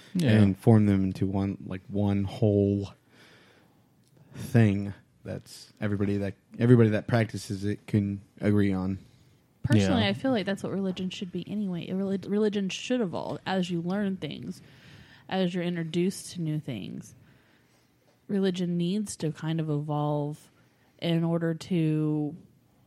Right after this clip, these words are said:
Speaker 3: grow, and ascend.
Speaker 1: Yeah, and to keep up with the society and
Speaker 3: Yeah.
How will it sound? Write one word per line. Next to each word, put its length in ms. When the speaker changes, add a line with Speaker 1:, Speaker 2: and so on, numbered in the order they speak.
Speaker 3:
grow, 500
and 500
ascend. 640
Speaker 1:
Yeah, 220
and 100
to 60
keep 240
up 160
with 120
the 100
society 800
and 260
Speaker 3:
Yeah. 260